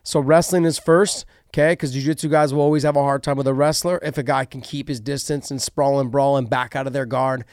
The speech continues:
<clears throat> And it's a lot harder to pull someone into your guard when you, um,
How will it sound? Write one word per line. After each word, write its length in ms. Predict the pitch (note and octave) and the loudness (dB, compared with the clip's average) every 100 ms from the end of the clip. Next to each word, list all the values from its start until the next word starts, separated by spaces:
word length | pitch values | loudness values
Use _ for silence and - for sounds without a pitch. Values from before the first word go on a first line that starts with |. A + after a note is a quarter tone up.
| - | -20
<clears throat> 180 | _ - | _ -4
And 220 | F3+ D#3 | -2 -2
it's 160 | C#3+ C#3+ | -4 -4
a 80 | |
lot 300 | C3+ C#3 F#3 | -2 2 2
harder 480 | E3 A3 A#3 F#3 E3+ - - - - | 6 6 8 6 2 -4 -20 -20 -8
to 100 | D#3+ | -6
pull 260 | - F#3+ F3+ | 0 2 4
someone 300 | F#3+ F3 E3 | 4 4 4
into 140 | D#3 | 4
your 180 | D#3 D#3 | 4 4
guard 340 | C3+ D3 D3 | 4 4 4
when 240 | C3+ C#3+ C#3 | 2 0 2
you, 320 | C#3 C#3 C#3 | 2 2 0
um, 580 | - C#3 C3+ B2+ A#2+ | 0 0 0 -2 -6